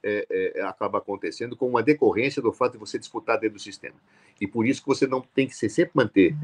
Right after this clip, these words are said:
um partido muito vinculado às suas bases, com uma energia social grande, para que os seus parlamentares sejam cobrados. Sou contra, muitas vezes, que pessoas permaneçam muito tempo exercendo mandatos, et cetera, porque elas tendem a se acomodar, e aquilo que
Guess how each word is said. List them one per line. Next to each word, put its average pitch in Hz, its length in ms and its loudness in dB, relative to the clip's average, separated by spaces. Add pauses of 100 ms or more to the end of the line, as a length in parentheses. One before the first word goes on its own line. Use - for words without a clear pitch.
(180)
um 104 120 4
partido 143 600 2 (240)
muito 143 220 4
vinculado 123 560 8
às 92 80 4
suas 85 240 2
bases, 113 260 2
com 120 80 -6
uma 117 120 -4
energia 107 360 0
social 104 400 0
grande, 101 280 0
para 110 160 -2
que - 60 -14
os - 60 -20
seus 107 120 -6
parlamentares 95 600 -2
sejam 110 220 -4
cobrados. 78 640 -6 (340)
Sou 127 200 0
contra, 127 420 2
muitas 92 340 -2
vezes, 107 280 0
que 110 100 -4
pessoas 98 400 -2
permaneçam 98 480 0
muito 104 260 -8
tempo 107 300 -10
exercendo 95 380 -8
mandatos, 82 400 -2
et 76 100 -12
cetera, - 260 2
porque 101 200 0
elas 101 180 6
tendem 127 500 -2
a - 120 -12
se - 160 -2
acomodar, 90 680 2 (480)
e 104 100 6
aquilo 143 320 6
que 131 240 -4